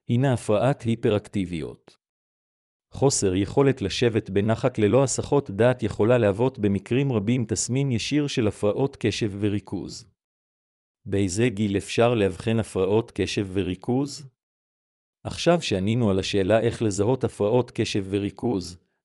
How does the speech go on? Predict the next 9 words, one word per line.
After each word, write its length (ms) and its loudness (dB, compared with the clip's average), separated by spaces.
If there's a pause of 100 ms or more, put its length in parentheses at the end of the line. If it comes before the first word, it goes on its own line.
(120)
ברור 380 2
כי 160 0
אבחון 320 -2
ההפרעות 520 2
זו 240 0
פעולה 360 2
מומלצת 640 0
ואף 280 -2
נדרשת. 760 -6